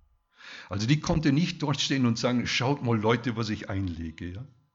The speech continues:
Ich könnte mir sogar vorstellen, und versucht mich hineinzudenken in diese Frau, ich könnte mir sogar vorstellen, dass sie, wenn sie in diesen Kasten schaut und die Summen sieht und ihre zwei kleinen Lep, das sind zwei Cent, ja,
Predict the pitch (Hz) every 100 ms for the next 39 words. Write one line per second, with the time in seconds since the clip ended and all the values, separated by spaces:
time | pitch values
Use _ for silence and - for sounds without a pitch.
0 | _ _ _ _ - - - - 135 151
1 | 143 139 135 131 127 160 160 147 127 139
2 | 120 156 - 147 143 139 110 127 147 156
3 | 123 139 139 139 120 117 107 - 127 139
4 | 151 131 127 120 117 117 - 131 131 -
5 | 131 127 120 - 131 120 - - - _
6 | 120 117 123 123 110 98 127 135 - 135
7 | 120 123 127 143 127 120 110 92 123 139
8 | 127 117 139 143 123 117 113 110 - 113
9 | 117 120 123 117 104 101 143 - - 120
10 | 107 123 110 - 135 123 80 - 120